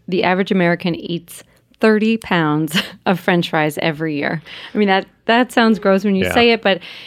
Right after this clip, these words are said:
Speaker 1: it is no surprise.
Speaker 2: I mean, not
Speaker 1: They
Speaker 2: in one
Speaker 1: add
Speaker 2: sitting,
Speaker 1: up.
Speaker 2: right?
Speaker 1: No, not
Speaker 2: So
Speaker 1: in one
Speaker 2: over
Speaker 1: sitting.
Speaker 2: the
Speaker 1: Over an entire
Speaker 2: three hundred sixty-five
Speaker 1: year.
Speaker 2: days a year? Okay.
Speaker 1: <laughs> Yeah.
Speaker 2: It's still, it's still, it
Speaker 1: Yeah.
Speaker 2: still adds up.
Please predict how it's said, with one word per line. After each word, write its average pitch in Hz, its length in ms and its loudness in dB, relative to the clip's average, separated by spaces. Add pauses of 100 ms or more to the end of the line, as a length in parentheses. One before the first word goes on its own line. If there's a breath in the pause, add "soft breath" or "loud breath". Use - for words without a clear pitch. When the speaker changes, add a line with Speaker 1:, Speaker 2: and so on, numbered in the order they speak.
(120)
Speaker 1:
it 233 100 0
is 277 120 2
no 294 160 4
surprise. 262 240 2
Speaker 2:
I 269 60 4
mean, 254 100 4
not 269 60 2
Speaker 1:
They 208 80 4
Speaker 2:
in 156 40 4
one 147 100 6
Speaker 1:
add 240 120 4
Speaker 2:
sitting, 165 360 4
Speaker 1:
up. - 60 -8
Speaker 2:
right? 285 80 2
Speaker 1:
No, 302 140 6
not 196 60 0
Speaker 2:
So 226 280 4
Speaker 1:
in 311 80 4
one - 20 0 (160)
Speaker 2:
over 202 120 2
Speaker 1:
sitting. - 160 -20
Speaker 2:
the - 60 -6
Speaker 1:
Over 247 160 4
an - 120 6
entire - 20 6
Speaker 2:
three - 0 -
hundred 262 140 4
sixty-five 262 500 4
Speaker 1:
year. 175 220 4
Speaker 2:
days - 80 0
a 170 60 2
year? 196 380 2
Okay. 117 420 0
Speaker 1:
<laughs> - 40 -4
Yeah. 165 220 -2
Speaker 2:
It's - 120 -4
still, 135 340 4
it's - 140 -2
still, 110 360 0 (100)
it - 300 -6
Speaker 1:
Yeah. 165 80 -6
Speaker 2:
still 117 180 4
adds 98 220 0
up. 113 180 0